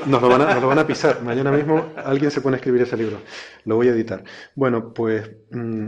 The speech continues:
Speaker 1: es una época del universo, o sea, al principio el universo era muy brillante, ¿no? No, no como dice en la Biblia, sino al revés. Era muy brillante porque fue el Big Bang, eh, que yo,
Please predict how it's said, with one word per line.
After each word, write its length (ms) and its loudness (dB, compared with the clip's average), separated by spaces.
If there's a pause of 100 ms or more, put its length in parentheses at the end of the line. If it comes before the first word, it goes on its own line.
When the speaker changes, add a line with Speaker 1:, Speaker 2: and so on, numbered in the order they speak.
(100)
Speaker 1:
es 80 -4
una 180 2
época 240 0
del 120 2
universo, 520 0
o 40 -16
sea, 120 -10
al 60 -10
principio 340 -8
el 60 0
universo 300 0
era 80 0
muy 120 0
brillante, 460 0
¿no? 120 -6
No, 220 -6
no 340 -2
como 180 0
dice 120 0
en 60 0
la 60 2
Biblia, 260 0
sino 160 -8
al 80 -8
revés. 240 -6 (420)
Era 160 -4
muy 140 2
brillante 320 2
porque 180 -6
fue 140 -4
el 100 0
Big 160 -2
Bang, 420 -4
eh, 460 -10 (100)
que 120 -14
yo, 240 -10